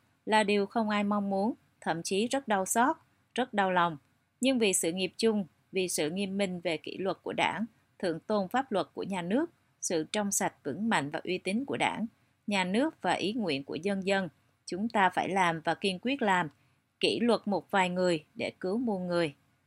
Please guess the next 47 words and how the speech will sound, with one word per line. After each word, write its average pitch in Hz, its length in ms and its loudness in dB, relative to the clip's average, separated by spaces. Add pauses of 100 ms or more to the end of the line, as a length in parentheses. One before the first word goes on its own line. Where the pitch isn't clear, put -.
(160)
ông 180 180 -6
Trọng 151 240 -2
nói. 165 300 -2 (720)
Cho 320 140 8
rằng 240 220 6
tham 254 200 4
nhũng 202 240 2
là 240 140 6
khuyết - 300 -2
tật 190 160 2 (100)
bẩm 147 200 2
sinh 214 320 2
của - 180 -8
quyền 180 220 0
lực, 175 200 2 (360)
có 247 80 2
thể 127 220 0
đe 196 140 2
dọa 160 280 4
đến 196 180 0
sự 180 200 0
tồn 175 200 -4
vong 190 240 -2
của 135 120 -4
chế 226 180 0
độ, 160 280 4 (400)
Tổng 196 160 0
Bí 269 100 2
thư 277 160 2
Việt 202 220 -2
Nam 208 220 0
đưa 190 120 0
ra 196 120 0
yêu 185 220 -2
cầu 170 360 2 (200)
hoàn 170 220 -2
thiện 139 300 -2
đồng 165 220 -4
bộ 139 280 2
thể - 180 -10
chế 214 260 -2
về 185 100 0
xây 185 240 -2
dựng 143 280 0
chỉnh 139 240 -6
đốn 220 220 -2
Đảng, 131 320 2